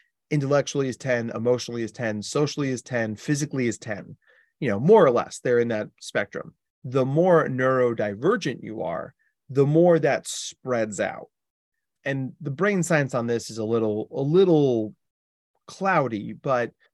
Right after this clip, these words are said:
basically what we know is that the more energy developmentally that goes into the intellectual processing part of the brain, the,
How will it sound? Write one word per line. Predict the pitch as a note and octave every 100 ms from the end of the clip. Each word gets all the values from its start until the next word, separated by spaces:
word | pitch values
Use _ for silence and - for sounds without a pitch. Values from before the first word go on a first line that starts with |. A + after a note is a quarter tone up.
| -
basically | F3+ F3+ E3+
what | D3+ C#3+
we |
know | B2 B2 A2+
is | A2+ A2
that | G2+
the | -
more | A2+ B2 C#3+ E3 E3+ E3 D3+ - _
energy | C#3 D3 C#3+ B2 B2+ A#2
developmentally | A2+ G#2+ A#2 B2 A#2+ A2+
that | G#2+ G#2+
goes | A#2 A2+
into | B2 A2+ G#2+ - A2+
the | A#2 -
intellectual | D3 C#3+ B2+ B2+ B2 - A#2+
processing | G#2+ - A2+ A2 G#2 G#2+
part | G#2 G2+
of | F#2+
the |
brain, | F2+ G#2 F#2 E2 A#2+ D3 _
the, | D3+ C3 C3 C3 A#2+ A#2 A#2+